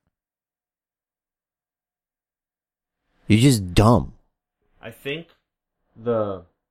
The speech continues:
Speaker 2: the characteristic of a face that they're having her play off is that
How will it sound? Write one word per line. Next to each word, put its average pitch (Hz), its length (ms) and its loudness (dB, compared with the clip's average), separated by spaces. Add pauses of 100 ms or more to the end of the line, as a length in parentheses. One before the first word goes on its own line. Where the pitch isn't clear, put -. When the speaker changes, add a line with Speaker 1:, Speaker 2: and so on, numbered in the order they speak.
(1300)
Speaker 2:
the 123 40 -20
characteristic 127 580 -16
of 110 60 -20
a 101 60 -20
face 110 320 -20
that 110 160 -20
they're 95 420 -14 (280)
having 104 300 -6
her 104 100 -6
play 107 240 0
off 98 340 2 (800)
is 101 340 -6
that 98 360 -6